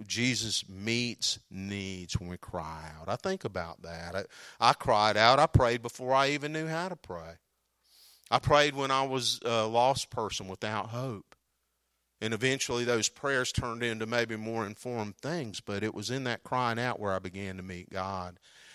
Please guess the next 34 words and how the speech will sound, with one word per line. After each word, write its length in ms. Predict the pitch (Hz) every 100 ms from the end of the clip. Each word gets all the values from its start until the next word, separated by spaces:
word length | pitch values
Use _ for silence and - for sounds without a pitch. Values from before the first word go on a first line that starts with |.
| -
And, 220 | 107 110 -
and 460 | 123 117 120 131 - 127 - 120
there's 220 | 131 123
crying 460 | - 180 180 165 139
out 240 | 151 147
that's 180 | 117 -
happening 460 | 123 143 131 104
here. 340 | 98 101 95 92 95
Mary 600 | 113 120 151 135 101 101
appealing 500 | - 135 139 139 113
to 120 | 110
Jesus 420 | - 120 123 95
to, 180 | - 101 90 - - - - -
um, 520 | 95 92 92 92 92 _ _ _ _ _ _ _ _ _ _ - - -
interject 520 | 110 107 107 110 107
himself 420 | 107 - 104 95
and 120 | 95
to 60 | 90
solve 320 | - 101 95 -
a 40 | -
problem. 500 | 95 98 95 92 87 _ _ _ _ - -
And 100 | 131
I 40 | 135
thought 260 | 175 185
about 360 | 156 110 98 90
this. 280 | 104 101 -
At 100 | 95
first, 420 | - 156 135 -
my 140 | 135
question 640 | 120 - 113 107 104 104 101
when 140 | 104
I 80 | 101
was, 280 | 98 92 - _
eh, 140 | 101